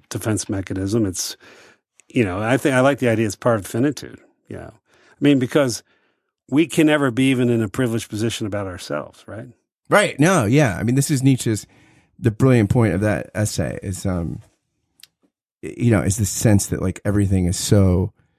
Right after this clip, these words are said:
Speaker 2: you know, when he talks about, it's very compelling when he, when you talk about, like, on the ground, how human nature works and why we, like, what the truths are that these, il-, it, these illusions and, and, and things like that, myths that we forgot are,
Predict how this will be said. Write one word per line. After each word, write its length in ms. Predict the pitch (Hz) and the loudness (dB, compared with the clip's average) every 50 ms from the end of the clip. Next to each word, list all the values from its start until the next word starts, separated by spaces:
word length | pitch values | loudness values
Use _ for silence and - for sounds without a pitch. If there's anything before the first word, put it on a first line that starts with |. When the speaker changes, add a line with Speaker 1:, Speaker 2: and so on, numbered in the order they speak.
| _ _ _ _ _ _ _ _ | _ _ _ _ _ _ _ _
Speaker 2:
you 80 | 147 | 0
know, 140 | 123 104 95 | 2 2 2
when 140 | 101 117 117 | 2 4 4
he 80 | 123 117 | 4 4
talks 340 | - 139 127 131 120 - | 4 2 2 2 0 0
about, 180 | - 120 101 - | -2 -2 -2 -2
it's 120 | - - | -4 -4
very 200 | - 143 156 156 | 2 4 4 4
compelling 600 | 139 - 120 107 - 131 131 135 107 82 - - 110 | 4 4 2 2 2 4 4 4 2 0 -2 -6 -4
when 80 | 98 104 | -4 -4
he, 60 | 82 | -4
when 180 | - 107 110 107 | -2 0 0 0
you 80 | 104 95 | 0 0
talk 260 | - 107 104 104 110 | 0 0 0 0 0
about, 100 | 101 69 | -2 -4
like, 140 | 87 101 - | -4 -4 -2
on 180 | 78 107 104 | 0 2 2
the 80 | 101 95 | 2 2
ground, 240 | 98 101 92 87 90 | 0 0 0 -2 -2
how 320 | 95 107 98 95 90 87 | -2 -2 -2 0 0 -2
human 420 | 98 101 117 90 85 90 95 - - _ | -2 -2 -2 -2 -2 -2 -4 -8 -8 _
nature 320 | 123 107 98 92 - - | -2 -2 0 -2 -2 -4
works 300 | 95 95 92 90 - - | -4 -2 -4 -4 -4 -4
and 100 | - 98 | -6 -4
why 220 | 95 90 92 92 92 | -4 -4 -4 -4 -4
we, 160 | 95 95 95 - _ _ _ _ _ _ _ _ _ | -4 -6 -6 -10 _ _ _ _ _ _ _ _ _
like, 140 | 90 101 - | -8 -4 -4
what 80 | 104 | -4
the 80 | - - | -6 -6
truths 400 | - - - 151 151 135 120 113 | -8 0 2 4 4 4 4 4
are 100 | 104 104 | 2 2
that 160 | 95 82 - - | 2 0 -2 -2
these, 480 | 101 104 98 98 95 92 - - - _ _ _ _ _ _ _ _ _ _ _ _ _ _ _ _ _ _ _ _ _ | -2 0 0 0 -2 -2 -4 -10 -12 _ _ _ _ _ _ _ _ _ _ _ _ _ _ _ _ _ _ _ _ _
il-, 200 | 120 117 113 110 - | 2 4 4 4 4
it, 320 | - 113 107 - 123 113 120 | 2 0 0 0 -2 -2 0
these 480 | 120 113 107 101 95 - - - - _ _ _ _ _ _ _ _ _ _ - | 0 0 0 0 -2 -4 -10 -14 -18 _ _ _ _ _ _ _ _ _ _ 2
illusions 680 | 120 123 135 143 143 131 113 117 113 107 95 90 - | 4 6 6 6 6 4 4 2 2 2 2 0 0
and, 240 | 104 104 104 - - - | 0 -2 -2 -4 -2 0
and, 140 | 107 110 - | 0 0 2
and 140 | - 107 | 2 2
things 160 | - 117 101 104 | 2 2 2 2
like 80 | 98 | 2
that, 160 | 120 98 87 | 2 2 4
myths 200 | 107 110 110 - | 4 4 4 2
that 140 | - 120 90 | 2 0 2
we 100 | 117 113 | 2 2
forgot 480 | 107 - - 110 98 117 110 110 110 107 | 0 0 -2 -2 0 2 2 2 4 2
are, 160 | 98 92 - | 2 0 -2